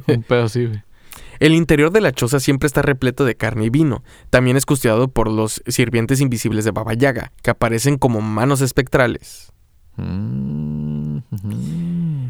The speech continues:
Speaker 2: Baba Yaga también tiene a su servicio a los, eh, caballeros blanco, rojo y negro que controlan el día, el atardecer y la noche, güey.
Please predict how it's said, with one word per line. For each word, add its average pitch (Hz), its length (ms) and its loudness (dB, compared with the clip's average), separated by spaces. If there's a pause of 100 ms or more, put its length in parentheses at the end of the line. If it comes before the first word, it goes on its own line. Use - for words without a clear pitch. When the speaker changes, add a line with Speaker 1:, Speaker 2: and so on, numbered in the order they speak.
Speaker 2:
Baba 120 200 4
Yaga 131 360 2
también 131 320 2
tiene 143 320 2
a 127 40 2
su 120 120 0
servicio 120 520 2
a 117 80 2
los, 107 360 -2
eh, 117 160 -4 (120)
caballeros 113 600 0 (240)
blanco, 139 480 2
rojo 131 320 2
y 127 40 2
negro 123 360 2 (260)
que 117 160 2
controlan 113 540 0
el 107 140 -4
día, 151 360 0 (400)
el 113 160 0
atardecer 117 720 -4 (180)
y 123 120 -2
la 110 120 -4
noche, 120 640 -8
güey. - 160 -16